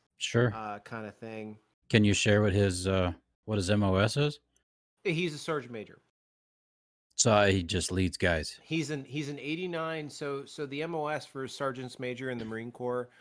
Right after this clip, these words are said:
Speaker 2: uh, is an eighty-nine ninety-nine. Um, that is, that's what they do.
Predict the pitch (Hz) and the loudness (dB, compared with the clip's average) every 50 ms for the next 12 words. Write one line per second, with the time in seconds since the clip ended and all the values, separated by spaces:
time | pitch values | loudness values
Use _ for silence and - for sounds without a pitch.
0 | - - - - _ _ - 113 113 110 110 104 98 104 104 - 104 117 113 120 | -20 -20 -20 -20 _ _ -4 -4 -2 -2 -4 -4 -8 -10 -10 -10 -10 -8 -8 -8
1 | 120 117 113 113 110 107 104 107 107 104 110 113 113 113 117 123 127 123 120 _ | -6 -6 -6 -6 -8 -8 -8 -10 -10 -10 -10 -8 -8 -8 -8 -10 -12 -16 -18 _
2 | _ _ _ _ - 98 101 101 98 98 98 98 95 - 117 117 127 156 151 - | _ _ _ _ -12 -10 -8 -8 -8 -10 -12 -14 -8 -4 -2 -2 -2 -2 -4 -6
3 | - - - 120 120 139 - - - 165 160 170 160 143 131 143 143 117 | -10 -14 -8 -6 -6 -6 -6 -8 -8 -8 -8 -8 -10 -10 -10 -10 -10 -12